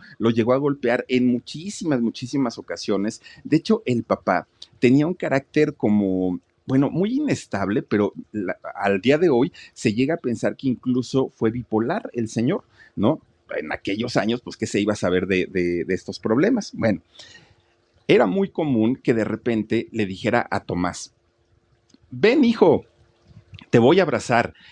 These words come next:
Y cuando el niño, con todo el miedo del mundo, pensando en que si no iba, el papá se iba a enojar, pues decía, "Bueno, pues ya qué". Iba a ver a su papá y ya cuando se acercaba, el señor ya había cambiado de estado de ánimo. Oigan, le acomodaba unas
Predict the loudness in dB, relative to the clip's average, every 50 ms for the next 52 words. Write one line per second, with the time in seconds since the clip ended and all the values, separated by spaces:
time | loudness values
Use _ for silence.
0 | -18 _ -10 -10 -4 -4 -2 0 0 0 2 2 2 0 0 -2 -2 -2 -4 -2
1 | 0 0 0 2 2 0 0 0 0 0 0 -2 -2 -2 -4 -4 -4 -2 -4 -4
2 | -2 -2 -2 -2 -4 -4 -6 -6 -8 -8 -4 -4 -4 -2 -4 -4 -6 -8 -12 -10
3 | -6 -4 -2 0 0 0 0 0 -2 -2 -4 -4 -6 _ _ _ _ -4 -2 -2
4 | -2 -2 -6 -8 -4 -4 -4 -4 -2 -4 -4 -4 -4 -4 -4 -6 -4 -4 -4 -4
5 | -6 _ -10 -8 -8 -8 -6 -6 -6 -6 -4 -4 -4 -6 -8 -8 -10 -6 -6 -6
6 | -4 -4 -4 -6 -6 _ _ _ _ _ -20 _ _ -2 0 2 2 4 4 4
7 | 2 2 -2 -2 -2 0 -2 -2 -4 -6 -8 -8 -10 -10 -4 -2 -2 -2 -2 -6
8 | -4 -4 -4 -2 -2 -4 -6 -6 -6 -6 -8 -8 -6 -4 -6 -4 -4 -4 -2 -2
9 | -2 -4 -6 _ -20 -20 _ -4 -2 -2 0 0 2 2 4 2 2 2 0 0
10 | 0 0 -2 -2 -2 -2 0 0 0 -2 -2 -4 -6 -6 -4 -2 -2 -2 0 -2
11 | 0 0 0 0 0 0 0 0 -2 -4 -4 -4 0 2 2 0 0 -2 _ _
12 | _ _ -6 -6 -6 -6 -4 -2 -2 -2 0 -2 -2 -4 -4 -2 -2 -2 -2 -2
13 | -4 -8 -14